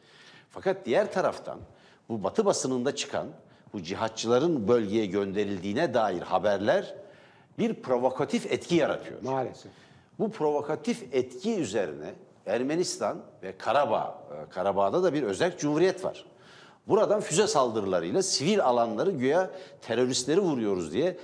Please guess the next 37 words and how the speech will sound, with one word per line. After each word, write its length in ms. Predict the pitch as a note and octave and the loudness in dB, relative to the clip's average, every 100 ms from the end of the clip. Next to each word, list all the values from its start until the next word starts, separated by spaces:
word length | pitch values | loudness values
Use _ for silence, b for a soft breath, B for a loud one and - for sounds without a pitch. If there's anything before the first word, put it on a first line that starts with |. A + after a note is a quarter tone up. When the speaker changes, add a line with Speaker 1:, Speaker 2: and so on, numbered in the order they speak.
| B | B
Speaker 1:
sivil 400 | - - E3 F#3+ | -8 0 0 2
yerleşim 480 | A#2+ A#2 A#2 G#3+ D#3+ | 2 0 0 0 0
bölgelerini 480 | B2 G#2 G#2 G#2+ C3+ | 0 0 0 -2 -2
vurmaya 400 | A2+ G2+ A2 G#2 | -4 -2 0 0
başladılar. 600 | D#2+ - A#1+ G#1 - - _ - | -2 -8 -14 -16 -20 -20 _ -20
Speaker 2:
Evet. 180 | - - B B B - | -18 -20 B B B -4
Speaker 1:
Bu 80 | A#3 | -2
savaşın 580 | D#3+ D#3 D3+ A3 F#3 | 2 2 2 0 2
bölgede 400 | C3+ C3+ B2+ C3 | 4 4 2 2
yayılacağına, 1600 | F#3 C3 G#2+ G#2+ G#2 G2 B2+ B2+ G2+ - - G2+ F#2 C3 B2 F2 - G2 F#2+ F#2+ F#2 | 4 4 2 2 2 2 2 2 0 -8 -14 -12 -2 0 0 -2 -6 -6 -4 -6 -8
e, 40 | G#2+ | -8
işaret 480 | - G#2+ A2 B2+ | -4 -2 0 -2
eden 280 | G#2+ C3+ E3+ - B B - | -2 -2 -2 -8 B B -6
tehlikeli 580 | A#2 A#2 A#2 B2+ D#3 D3+ | -2 0 0 2 4 4
bir 100 | A#2 | 2
gelişme. 500 | F#2+ E2+ - - C#3+ | 0 -4 -6 -6 -8
Speaker 2:
Evet, 240 | A#2 - | -8 -2
başka 360 | D3+ - D4 B3 | -2 0 0 0
bir 240 | E3 - C#3 | -2 0 6
çok 100 | E3+ | 6
Speaker 1:
İran'ı 300 | E3+ E3+ G3+ | 6 4 2
ve 140 | F#3+ | 0
Türkiye'yi 520 | - F#3 - C#3+ C#3+ | 0 -2 -2 -2 0
de 80 | D3+ | -2
içine 300 | B2+ - C#3+ | -2 0 2
alarak, 340 | D#3 A2 E2 - - - | 4 2 0 -6 -8 -2
Rusya'yı 360 | E3 - D3+ | 0 2 0
Speaker 2:
Evet. 40 | A#2+ | 0
Speaker 1:
da 40 | |
içine 240 | G#2+ A2+ A#2 | -4 -2 0
alarak 360 | A#2 F3+ E3 | 0 0 -2
bir 180 | E3 C3 | -4 -2
bölgesel 520 | A#2 A2+ A#2 - G3 G3 B B B | -2 -2 -2 0 0 -2 B B B
yangına 600 | F#2 G2+ F#2+ F2 A#2+ F#3+ | -2 -2 -2 -2 0 2
dönüşme 400 | D3 G#2 - E2+ | 0 -2 -4 -6
riski 340 | D#2+ - - | -8 -12 -12
var. 100 | A2 | -8